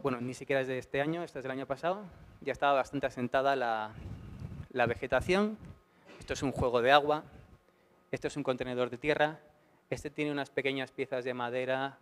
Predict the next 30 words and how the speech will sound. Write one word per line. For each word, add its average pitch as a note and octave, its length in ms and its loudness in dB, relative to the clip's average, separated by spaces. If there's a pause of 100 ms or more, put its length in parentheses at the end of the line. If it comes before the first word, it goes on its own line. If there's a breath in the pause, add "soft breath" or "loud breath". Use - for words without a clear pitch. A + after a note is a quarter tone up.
eh, A2+ 280 -6
pulidas C3 460 0
para A#2+ 280 -2
un A2+ 100 -6
poco A#2+ 320 0
manipulación A#2 760 -2
y A#2+ 80 -6
juego, E3 480 4 (580 soft breath)
la B2+ 140 2
zona B2 280 -6
tranquila, C#3 560 -2
se - 140 -8
han C3 60 -4
recolocado B2 600 2
los A#2+ 420 -2 (180)
juegos C3 260 -2
infantiles, D#3+ 840 0 (440 soft breath)
se - 260 0
ha C3 200 4
ahora B2+ 300 6
dado C3 260 4
la B2 240 4
zona C3 260 -2
de B2 80 2
caucho C3+ 280 2
también B2+ 160 -2
para B2 120 -2
conseguir, B2 520 -4
eh, A#2+ 440 0 (180)
sombra F3+ 560 2